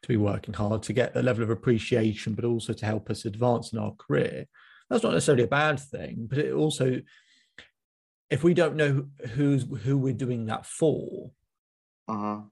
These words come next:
Speaker 1: then we just have this scattergun approach of working hard all the time. Now, it's good to have work ethic. It's good to have drive and all of that. Of course it is.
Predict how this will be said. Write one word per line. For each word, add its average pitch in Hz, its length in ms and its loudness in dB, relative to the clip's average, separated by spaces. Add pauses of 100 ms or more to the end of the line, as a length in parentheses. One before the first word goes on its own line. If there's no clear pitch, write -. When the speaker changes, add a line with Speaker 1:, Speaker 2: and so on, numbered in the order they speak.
(120)
Speaker 1:
then 135 260 4
we 135 80 6
just 135 160 0
have 143 120 -2
this 131 200 -4
scattergun 131 480 0
approach 131 380 -2
of 107 80 -4
working 120 320 -2
hard 117 200 -2
all 107 140 -4
the 107 100 -4
time. - 480 -4 (800)
Now, 139 60 2
it's 127 100 0
good 190 220 6
to 143 100 2
have 156 300 4
work 110 340 0
ethic. - 220 -12
It's - 80 -10
good 143 200 2
to 131 80 0
have 117 180 -2
drive 110 580 0
and - 100 -2
all 131 160 2
of 104 60 0
that. - 140 -2
Of - 80 -10
course - 360 -2
it - 80 -12
is. - 180 -16